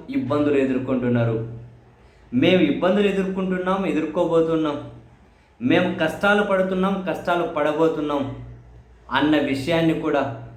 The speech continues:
అర్థం చేసుకునే పరిస్థితుల్లో చాలామంది ప్రజలు లేకపోవడం అత్యంత బాధాకరం. నిజంగానే మీడియా ముఠా, ఈ మీడియా ముఠాకు నాయకత్వం వహించే వాళ్ళందరూ కూడా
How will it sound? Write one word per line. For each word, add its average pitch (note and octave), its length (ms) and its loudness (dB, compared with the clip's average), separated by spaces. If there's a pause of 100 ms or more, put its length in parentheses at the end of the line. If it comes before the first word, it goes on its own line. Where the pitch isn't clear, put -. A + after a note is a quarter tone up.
(240)
అర్థం D3 340 4
చేసుకునే E3 480 -2
పరిస్థితుల్లో D3 600 -2
చాలామంది C#3 640 0
ప్రజలు D3 400 2
లేకపోవడం B2+ 540 0
అత్యంత A2+ 320 -2
బాధాకరం. G#2+ 640 -2 (680)
నిజంగానే D3+ 800 2
మీడియా C3+ 520 2
ముఠా, A2+ 760 -2 (380)
ఈ F#3+ 140 4
మీడియా G3+ 540 4
ముఠాకు F#3 400 0
నాయకత్వం E3 520 -2
వహించే D3+ 300 -4
వాళ్ళందరూ C#3 420 0
కూడా C3 540 -2